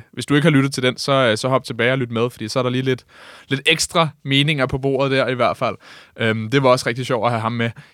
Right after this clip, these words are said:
I dag, så er det mig selv og Andreas, der sidder herinde og, og snakker lidt om, ja, søndermi-, sønderjysk keramik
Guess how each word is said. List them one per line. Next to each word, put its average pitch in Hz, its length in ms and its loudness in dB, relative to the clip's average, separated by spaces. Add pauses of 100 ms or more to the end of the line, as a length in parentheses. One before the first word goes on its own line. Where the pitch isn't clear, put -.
I 123 80 -4
dag, 139 260 2
så 139 140 -2
er 127 180 2
det 104 460 -2 (220)
mig - 120 -4
selv 143 260 2
og 117 360 2
Andreas, 117 340 -2
der 117 80 -8
sidder - 220 -8
herinde 117 280 -4
og, 107 280 0
og 101 100 -4
snakker 110 320 -2
lidt 110 220 -4
om, 104 280 -2 (160)
ja, 113 140 0
søndermi-, 151 580 2
sønderjysk 180 560 2
keramik 147 420 -2